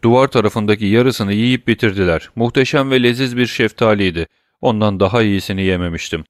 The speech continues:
"Onu yediniz mi?" "Yani geri kalan yarısını.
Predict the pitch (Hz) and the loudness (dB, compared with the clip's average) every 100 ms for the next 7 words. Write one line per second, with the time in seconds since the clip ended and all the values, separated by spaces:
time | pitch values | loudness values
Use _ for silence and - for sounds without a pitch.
0 | _ _ _ _ _ _ _ - 127 131 | _ _ _ _ _ _ _ -2 2 4
1 | 113 95 113 160 175 95 - _ _ _ | 4 2 0 -2 -2 -4 -6 _ _ _
2 | _ 98 113 113 90 92 120 123 87 107 | _ -4 -2 0 -2 0 0 2 2 2
3 | 131 127 131 104 76 | 2 2 2 -2 -8